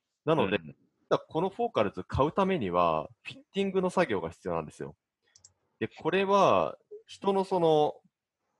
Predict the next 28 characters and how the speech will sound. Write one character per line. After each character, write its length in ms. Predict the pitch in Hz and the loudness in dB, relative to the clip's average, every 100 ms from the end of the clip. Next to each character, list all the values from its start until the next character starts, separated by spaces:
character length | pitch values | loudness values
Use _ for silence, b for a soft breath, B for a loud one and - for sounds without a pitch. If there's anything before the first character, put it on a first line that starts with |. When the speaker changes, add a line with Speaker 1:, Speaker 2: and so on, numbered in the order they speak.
| _ _ _ _ _ _ - _ _ _ _ - 120 | _ _ _ _ _ _ -20 _ _ _ _ -4 -2
Speaker 1:
頭 340 | - 170 175 | -2 2 2
の 80 | 175 | 4
形 380 | - - 151 143 | 2 0 2 0
だ 80 | |
っ 60 | 151 | 2
た 80 | 101 | 0
り 60 | |
っ 20 | - | -2
て 60 | |
み 100 | 90 | -4
ん 20 | 107 | -4
な 40 | |
違 180 | - 123 120 135 | -4 0 4 2
う 40 | |
ん 120 | 101 80 | 0 -6
で、 420 | 85 82 71 - _ _ _ _ _ _ | -4 -4 -6 -12 _ _ _ _ _ _
実 220 | 113 - 170 | -20 -2 2
は 120 | 104 | 2
あ 40 | |
の、 320 | 90 85 78 | 2 -4 -6
ノ 180 | 104 170 | -8 -10
ー 0 | |
ス 120 | - | -12
さ 120 | - 101 | -4 -2
ん 80 | |
は 80 | 85 | -2
ま 160 | 90 | -2
ず、 100 | 110 | -4